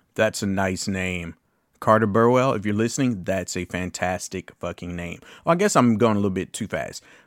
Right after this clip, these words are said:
because I love the Coen brothers, so I just <laughs> kind of just, like, went straight past it. All right, so Joel Coen, guys, uh, if you are not familiar with them, um,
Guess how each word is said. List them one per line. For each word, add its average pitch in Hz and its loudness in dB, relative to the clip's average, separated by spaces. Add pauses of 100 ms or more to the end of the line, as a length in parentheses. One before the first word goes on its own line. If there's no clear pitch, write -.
(160)
because 104 0 (600)
I 123 4
love 110 2
the 101 0
Coen 92 -4
brothers, 90 -8
so 92 -2
I 95 -8 (280)
just 113 -6
<laughs> - -10
kind 202 4 (340)
of 147 -2
just, - -2
like, 107 -2
went 107 -4 (440)
straight 113 -2
past 95 -4
it. - -16 (280)
All 196 8
right, 147 6
so 151 -2
Joel 214 10
Coen, 160 4
guys, 98 -2
uh, 104 0 (1080)
if 135 4
you 143 4
are 147 4
not 135 4
familiar 95 0
with 95 -4
them, 107 0
um, 110 0